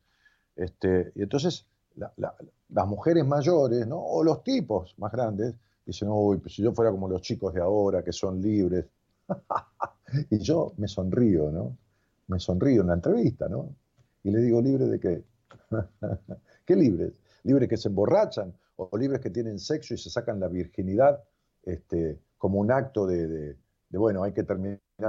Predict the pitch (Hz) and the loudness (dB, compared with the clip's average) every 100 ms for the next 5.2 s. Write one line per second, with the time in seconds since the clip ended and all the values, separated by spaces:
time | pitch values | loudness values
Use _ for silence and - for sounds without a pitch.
0 | 101 127 190 - 82 76 76 95 - 80 | -2 0 0 -2 -10 -10 -8 -8 -6 -6
1 | 80 87 90 - 76 69 82 76 76 85 | -4 -4 -4 -4 -10 -10 -8 -8 -4 -4
2 | 78 - 147 110 - _ _ _ _ _ | -4 -4 -6 -8 -10 _ _ _ _ _
3 | _ _ _ - 131 - 76 87 69 - | _ _ _ -6 -2 2 2 2 0 -8
4 | _ _ _ - 110 80 - 80 71 67 | _ _ _ -2 0 0 -2 -2 -2 -4
5 | - - | -8 -16